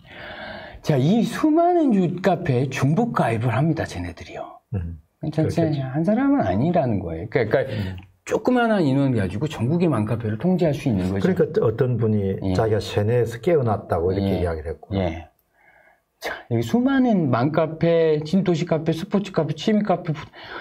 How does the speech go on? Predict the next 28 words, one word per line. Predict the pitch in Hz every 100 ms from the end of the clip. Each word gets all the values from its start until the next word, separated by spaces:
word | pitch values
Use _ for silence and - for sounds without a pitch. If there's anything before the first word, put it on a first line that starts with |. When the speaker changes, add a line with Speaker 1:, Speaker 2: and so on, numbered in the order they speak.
| - - -
Speaker 1:
근데 | 233 233
이제 | 190 175 170 170 156 104 - - -
사실은 | 262 254 247 233 185 -
맘카페뿐만이 | 113 135 240 240 233 226 214 185
아니라 | 135 98 113 147 143
취미 | - 269 277
카페라든지 | 226 214 180 147 131 143
그런 | 147 147
남자들이 | 101 127 180 175 165
있는 | 139 135
카페도 | 143 139 120 143
얘네들이 | 110 104 117 120 -
다 | - -
관리를 | 107 107 117 135
합니다. | 160 175 127 98 92
그 | 110 110
저희 | 110 117 135
건천 | 117 110 123
카페를 | 156 156 156
관리를 | 123 98 117 139
하는데, | 123 104 175 120 - - - - -
남자들이 | 120 127 202 240 254 220 190 120 113 139 110 87 85 _ _ -
왜 | 170 202 147
여자들보다는 | 131 180 175 160 160 156 151 151
덜 | - 139
세뇌가 | 143 160 147 120
되냐면, | 107 90 85 131 165 110
남자들은 | 101 185 190 185 196 147 -